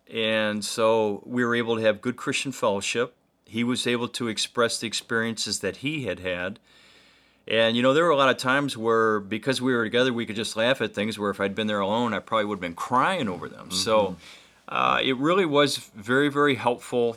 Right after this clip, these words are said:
Speaker 1: to be able to do our first years in fellowship with another missionary family.
Speaker 2: Yeah. I, I can only imagine. Of course, I, I'm thinking back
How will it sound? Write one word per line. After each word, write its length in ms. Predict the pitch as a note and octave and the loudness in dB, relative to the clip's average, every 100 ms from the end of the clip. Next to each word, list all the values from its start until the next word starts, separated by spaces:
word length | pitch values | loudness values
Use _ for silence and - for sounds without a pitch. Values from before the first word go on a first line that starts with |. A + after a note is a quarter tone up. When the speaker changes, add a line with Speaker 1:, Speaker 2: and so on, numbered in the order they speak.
| - - | -8 -10
Speaker 1:
to 120 | A2 | -6
be 160 | A2 | -2
able 180 | A2+ A2+ | -2 -2
to 60 | G#2 | -4
do 140 | A2+ | -2
our 100 | G#2 | -2
first 440 | - B2 A#2+ - A#2 | -2 -2 -2 -4 -4
years 640 | A2 A2 G#2+ G#2+ - - | -2 0 -2 -2 -4 -4
in 140 | C3 A#2+ | -4 -4
fellowship 640 | - A2+ G2+ - A2+ G2 _ - | 0 0 0 -4 -4 -6 _ -6
with 160 | G#2+ G2 | -4 -2
another 200 | G2 G2 | -2 -2
missionary 420 | G2 - F#2 F2+ | -4 -6 -6 -8
family. 460 | - F2 F2 E2 F2 - | -8 -10 -10 -12 -16 -14
Speaker 2:
Yeah. 180 | E2+ D#2+ - - - - - | -12 -14 -20 -20 -20 -20 -4
I, 140 | G2 - | -2 -2
I 60 | G#2 | -6
can 280 | G#2 F#2+ - - - - | -6 -8 -8 -18 -16 -6
only 200 | G#2+ F2+ | -4 -2
imagine. 440 | G2+ G2+ F#2+ G2 | -2 -2 -2 -8
Of 80 | F2+ | -8
course, 240 | F2+ - | -8 -4
I, 180 | F#2 E2 - | -4 -6 -10
I'm 100 | E2 | -18
thinking 420 | - G#2 - F#2 | -10 -10 -8 -8
back 540 | E2 F#2 E2 F2 - | -6 -4 -2 -4 -8